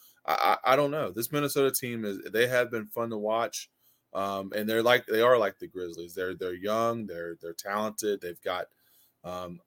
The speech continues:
different guys that are stars. You know, you see Anthony Edwards, um, you know, is playing well. D'Angelo Russell's playing well. So, you know, you got young stars matched up, and, and it, it's, you know,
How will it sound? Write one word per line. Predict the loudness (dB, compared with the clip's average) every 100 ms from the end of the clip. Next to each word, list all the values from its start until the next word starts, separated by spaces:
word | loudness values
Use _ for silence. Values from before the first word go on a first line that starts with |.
| -16 -2
different | -2 0 -2 2
guys | 6 6 4 0
that | -6
are |
stars. | -6 0 4 6 4 2 -2
You | -10
know, | -8
you | -8 -8
see | -6 -6 -6 -6
Anthony | -6 -4 0
Edwards, | 2 2 2 0 -2 -6 _ _ -20 _ _ -6
um, | -6 -6 -10 -16 -10
you | -6
know, | -4
is | -4
playing | -2 0 2 4
well. | 4 4
D'Angelo | 0 -4 -2
Russell's | 0 0 -2 -12
playing | -8 -6 -2
well. | -2 -2
So, | -4 -2 -2 -2 _ _ _ _ -6
you | -2
know, | -2
you | 0
got | 6 6 6
young | 2 0 0
stars | 4 6 6 6
matched | 0 0 0 0
up, | 0 0 -4
and, | -6
and | -2 -2 -2
it, | -4
it's, | -4 -4 -6 _ -14
you | -12
know, | -12